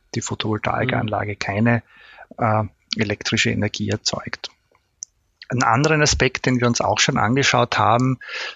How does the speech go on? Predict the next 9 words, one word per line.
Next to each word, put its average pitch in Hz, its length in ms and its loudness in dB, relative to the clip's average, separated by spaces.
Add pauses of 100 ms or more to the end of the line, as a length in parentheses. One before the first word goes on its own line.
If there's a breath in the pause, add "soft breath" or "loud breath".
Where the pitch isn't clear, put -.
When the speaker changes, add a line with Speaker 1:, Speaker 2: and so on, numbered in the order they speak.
Speaker 1:
sind 120 840 2
alles, 120 360 2
was 120 160 2
es 123 100 0
noch 123 180 0
an, 113 280 2
an 110 200 0
Wärmeanwendungen 127 1080 2
gibt, - 480 -4